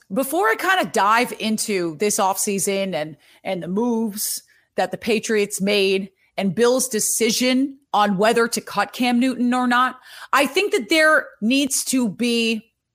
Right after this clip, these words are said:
kind of an understated statement, if that makes sense.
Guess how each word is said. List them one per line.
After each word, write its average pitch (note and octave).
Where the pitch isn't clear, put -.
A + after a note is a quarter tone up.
kind F#4+
of F#4
an E4
understated A3
statement, -
if F#3+
that C#3+
makes D3+
sense. -